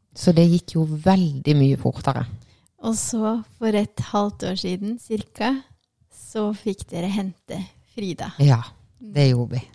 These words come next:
Speaker 2: Hva var forskjellen fra den, eh, adopsjonsprosessen her og den forrige?
Speaker 1: Og det er flere ting. Eh, det gikk jo mye fortere. Eh, og så tror jeg nok kanskje at det på mange måter var lettere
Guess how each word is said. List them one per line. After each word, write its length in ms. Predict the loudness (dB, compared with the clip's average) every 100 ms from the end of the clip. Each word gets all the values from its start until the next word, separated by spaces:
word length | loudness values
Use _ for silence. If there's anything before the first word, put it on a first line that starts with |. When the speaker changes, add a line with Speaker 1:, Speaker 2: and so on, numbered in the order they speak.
| _ _ -20 -20 -20 -20 -18 -6
Speaker 2:
Hva 240 | 0 2
var 160 | 2 0
forskjellen 800 | -2 -4 -4 -4 -4 0 0 0
fra 220 | 0 -2
den, 420 | 0 0 2 0
eh, 160 | 0 -2
adopsjonsprosessen 1300 | -2 -4 -6 -10 -4 -4 -4 -4 -2 -2 -2 0 0
her 340 | 0 -2 -4 -2
og 140 | -2 0
den 80 | 0
forrige? 420 | 0 0 0 -4 -8 _ _ _ _ _ _ _ _ _ _
Speaker 1:
Og 120 | 4
det 100 | 6
er 80 | 6 4
flere 300 | 2 4 2
ting. 320 | 4 4 4 2
Eh, 560 | 4 6 6 6 4 4
det 140 | 2
gikk 180 | 0 4
jo 80 | 6
mye 180 | 8 8
fortere. 580 | 6 -2 0 2 2 -2 -8 -20 -20 _ -10 2
Eh, 520 | 6 8 6 6 4 2
og 100 | 0
så 160 | 0
tror 360 | -4 -2 0 2
jeg 40 |
nok 100 | 2 0
kanskje 440 | 0 0 0 0
at 140 | 0
det 320 | 2 2 2 -2 _ _ _ _ -18
på 140 | -2 2
mange 320 | 4 6 4
måter 340 | 4 2 2
var 100 | 2
lettere 400 | 2 0 0 2